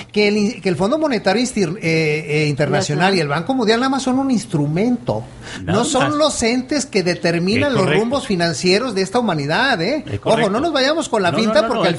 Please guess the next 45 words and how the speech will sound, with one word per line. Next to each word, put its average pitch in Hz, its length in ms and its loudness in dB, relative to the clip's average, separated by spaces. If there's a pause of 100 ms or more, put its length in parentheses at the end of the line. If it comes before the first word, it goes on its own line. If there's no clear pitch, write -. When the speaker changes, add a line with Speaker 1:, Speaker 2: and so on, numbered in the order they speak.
Speaker 1:
final, 185 300 2
Speaker 3:
correcto. - 100 -16 (240)
Speaker 1:
eh, 185 460 0
el, 185 280 -2
la 175 100 4
Reserva 175 360 0
Federal 254 280 0
de 302 60 0
los 240 140 0
Estados 254 260 0
Unidos, 208 460 0 (260)
que 180 260 2
es 285 60 0
la 320 160 0
que 190 120 0
tiene 196 240 0
la 160 120 2
maquinita 156 680 -2
para 156 240 2
poder 151 320 0
hacer, 190 340 0
eh, 151 60 0 (100)
echar 160 280 -2
a - 20 4
andar 190 200 0
los 202 200 0
dólares 165 400 0
y 160 80 -2
mantener 156 360 0
una 226 140 2
economía 190 600 0 (100)
ficción 220 480 2
en 180 100 -2
el 156 160 0
mundo, 147 480 0 (320)
está 220 300 -2
vista 202 480 0 (240)
que 185 180 -2
la 180 140 -2
auster-, 180 480 0
la 180 80 2
austeridad 180 520 0
que 320 100 -4
está 285 180 0
marcando, 214 760 0